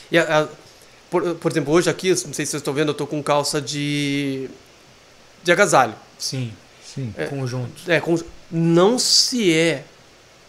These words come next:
Speaker 1: n-, não é proibido você ir pregar com uma calça dessa.
Speaker 2: Aham.
Speaker 1: Você entendeu? Mas é extremamente perigoso.
Speaker 3: Ah, tem essa diferença.
Speaker 1: Tem, é, é perigoso.
Speaker 2: Uhum.
Speaker 3: É.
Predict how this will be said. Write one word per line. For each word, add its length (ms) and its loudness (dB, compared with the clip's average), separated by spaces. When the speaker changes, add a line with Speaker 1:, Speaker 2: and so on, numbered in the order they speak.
Speaker 1:
n-, 200 -4
não 180 6
é 60 4
proibido 600 0
você 320 -4
ir 120 -4
pregar 420 -2
com 80 -16
uma 100 -8
calça 360 -6
dessa. 340 -12
Speaker 2:
Aham. 440 -10
Speaker 1:
Você 140 -8
entendeu? 320 -6
Mas 240 0
é 80 6
extremamente 880 0
perigoso. 680 -4
Speaker 3:
Ah, 800 0
tem 160 -4
essa 300 -4
diferença. 760 -2
Speaker 1:
Tem, 460 6
é, 140 2
é 60 4
perigoso. 800 0
Speaker 2:
Uhum. 320 -10
Speaker 3:
É. 280 -4